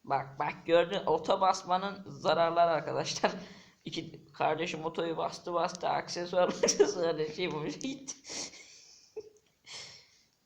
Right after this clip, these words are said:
<laughs> Şu onunu ah. Bir de dört iki o önde. Gel gel gülme. Şu bir.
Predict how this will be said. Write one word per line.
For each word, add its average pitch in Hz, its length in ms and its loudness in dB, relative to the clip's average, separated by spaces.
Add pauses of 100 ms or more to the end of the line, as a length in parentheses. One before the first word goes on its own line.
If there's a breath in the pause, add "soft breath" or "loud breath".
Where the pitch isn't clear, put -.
<laughs> - 0 -
Şu - 520 -2
onunu 190 720 6 (180)
ah. 170 420 -2 (500 loud breath)
Bir 196 180 -8
de 254 180 4
dört 240 280 8
iki - 180 2
o 233 160 12
önde. 180 680 4 (2750 loud breath)
Gel 123 220 -6
gel 131 380 -6
gülme. 127 520 -8 (1800 loud breath)
Şu - 300 -18
bir. - 420 -14